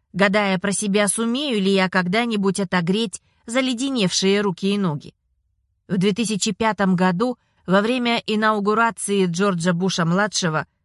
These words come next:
меня поставили на входе проверять посетителей. Была середина января. В Вашингтоне был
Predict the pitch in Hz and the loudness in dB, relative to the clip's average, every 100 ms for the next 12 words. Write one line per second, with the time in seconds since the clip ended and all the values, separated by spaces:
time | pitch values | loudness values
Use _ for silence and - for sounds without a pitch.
0 | _ 233 294 359 277 - 285 277 254 226 | _ -6 -4 -2 -2 -2 -2 -2 -2 0
1 | 202 - 214 233 240 262 _ _ - 277 | -2 -2 -2 -2 -2 -6 _ _ -6 -2
2 | 269 190 - 180 233 208 196 151 123 - | 0 0 0 -4 -4 -4 -6 -6 -10 -14
3 | _ _ _ _ _ - 175 226 311 294 | _ _ _ _ _ -2 2 2 2 -2
4 | 277 262 240 269 254 247 240 226 175 165 | -4 -4 -4 -4 -2 -2 0 0 -2 -6
5 | _ _ _ - 180 185 208 208 202 - | _ _ _ -4 0 2 0 -2 -4 0
6 | 262 247 220 185 226 226 | 0 0 0 2 2 2